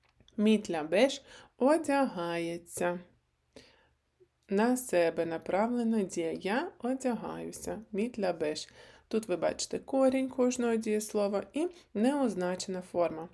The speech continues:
Легіт плюс корінь. Легіт катев,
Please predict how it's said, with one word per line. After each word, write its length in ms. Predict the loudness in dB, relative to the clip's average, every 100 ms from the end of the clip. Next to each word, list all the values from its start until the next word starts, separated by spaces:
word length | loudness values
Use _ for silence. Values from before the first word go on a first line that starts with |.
| _ _ _ -6
Легіт 800 | -2 -2 -2 0 0 0 -4 -18 _
плюс 380 | -6 -4 -4 -6
корінь. 420 | -4 0 0 -2 -8 _ _ _ _ _ _ _ _ _ _ _ _ _ _ _ _ _ _ _ 0
Легіт 540 | 4 4 4 2 0 -4
катев, 720 | -8 -6 2 4 4 2